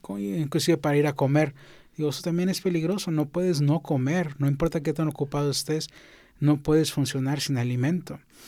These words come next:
Igualmente el espíritu, nuestro ser, no puede funcionar sin el alimento que viene de Dios. Entonces, aquí Pablo re-, enuncia, enumera varias cosas que,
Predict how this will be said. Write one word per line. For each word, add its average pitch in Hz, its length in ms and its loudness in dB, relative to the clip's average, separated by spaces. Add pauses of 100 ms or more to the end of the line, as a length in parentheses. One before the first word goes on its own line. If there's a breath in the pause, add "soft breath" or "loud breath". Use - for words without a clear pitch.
(720 loud breath)
Igualmente 127 560 2
el 123 80 -2
espíritu, 139 600 -4
nuestro 123 320 -6
ser, 143 240 -2
no 135 180 0
puede 143 220 0
funcionar 131 600 -2 (280 loud breath)
sin 131 240 -2
el 123 120 0
alimento 127 500 -2
que 131 120 -4
viene 123 280 -2
de 120 120 -4
Dios. 143 300 0
Entonces, 143 560 -2 (460 loud breath)
aquí 165 840 2
Pablo 160 360 4
re-, 156 480 -4
enuncia, 147 800 0
enumera 139 400 6
varias 143 320 2
cosas 151 380 -2
que, 135 200 -2